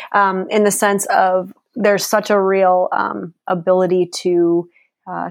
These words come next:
catch herself in judgment, question herself in judgment, be as open as possible,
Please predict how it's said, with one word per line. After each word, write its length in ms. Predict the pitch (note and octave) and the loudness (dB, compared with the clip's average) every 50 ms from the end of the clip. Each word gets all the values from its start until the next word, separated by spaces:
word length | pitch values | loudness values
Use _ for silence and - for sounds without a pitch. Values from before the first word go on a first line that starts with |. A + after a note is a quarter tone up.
| - | -12
catch 240 | - - B3 C4 B3+ | -4 -4 -4 -2 0
herself 500 | - C#4 C4+ A#3 - - A#3+ A#3 A3+ A#3 | 0 0 0 2 2 2 2 2 2 0
in 180 | A3 A3 A3 G#3+ | -4 -4 -2 0
judgment, 540 | G#3+ G#3 G#3 F#3+ G3 G#3 G#3 G3+ G3+ - - | 2 2 0 2 0 -2 -2 -2 -2 -6 -4
question 400 | - - G#3 G3+ - - A3 A3 | -2 0 0 0 0 -2 -2 0
herself 420 | G3+ G#3 G3 - G#3 F#3+ F#3+ - | 0 0 0 2 0 0 0 0
in 160 | F#3 F#3+ G3 | -2 -2 0
judgment, 640 | F#3 G3 F#3 F#3 - - F#3+ F3+ F3+ F3+ E3 - - _ | 2 2 0 0 0 -4 -4 -4 -4 -6 -6 -10 -8 _
be 160 | F#3+ G3+ G3 | -2 2 2
as 100 | F#3 F3+ - | 2 2 0
open 280 | - G3+ G3 G3+ G#3+ G3 | 0 -2 0 0 0 0
as 120 | F#3+ F#3+ | 0 -2
possible, 720 | - - F#3+ F#3+ F3+ - G#3 F3+ F#3+ F#3+ F#3 F#3 F3+ F3 F3 | -2 -2 -2 0 0 -2 -2 2 4 4 6 4 4 2 0